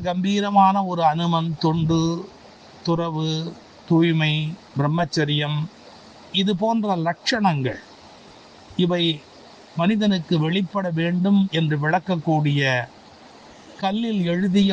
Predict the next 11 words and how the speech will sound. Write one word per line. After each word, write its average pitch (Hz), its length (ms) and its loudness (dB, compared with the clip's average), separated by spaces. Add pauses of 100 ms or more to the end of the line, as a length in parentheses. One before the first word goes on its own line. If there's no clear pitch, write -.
(120)
ஒரு 151 100 0 (140)
கவிதையாக 165 680 0 (440)
கைகூப்பி 190 600 0
நிற்கிற 160 320 -2 (1120)
அந்த 160 200 2 (440)
அனுமனுடைய 175 560 0 (160)
சிலையை 156 420 0 (220)
கண்கூப்பி 170 640 0
வணங்கி 160 500 0 (1300)
ஆனந்தமாக 170 720 2 (640)
அந்த 151 140 0